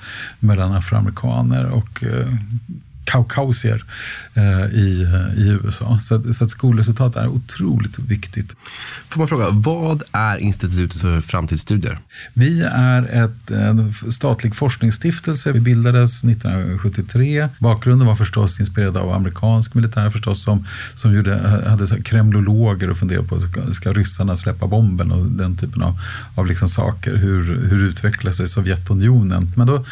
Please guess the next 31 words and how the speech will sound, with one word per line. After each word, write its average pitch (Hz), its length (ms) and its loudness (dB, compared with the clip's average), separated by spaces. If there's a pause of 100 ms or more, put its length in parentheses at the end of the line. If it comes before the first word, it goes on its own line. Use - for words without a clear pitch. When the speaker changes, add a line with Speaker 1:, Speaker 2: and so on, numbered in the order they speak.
(280)
Speaker 1:
började 127 120 4
man 131 100 4
fundera 120 240 2
på, 107 140 -2
borde 110 260 2
vi 113 60 2
inte 117 120 2
också 110 200 0
ha 120 40 6
en 110 40 4
civil 127 520 2
motsvarighet 90 840 -2
att 110 100 -10
titta - 280 -4
mer 95 260 -2 (120)
på 110 100 -4
samhället 107 580 -2
och 104 140 -4 (100)
de, 107 240 0 (440)
de 101 140 2
utmaningar 95 840 0
som 98 280 0
mänskligheten 104 640 0
står 101 320 -4
inför? 117 360 -2
Nu 127 120 6
är 117 40 4
det 107 60 2
då 98 100 0
en 95 80 -2
självständig, 92 840 -2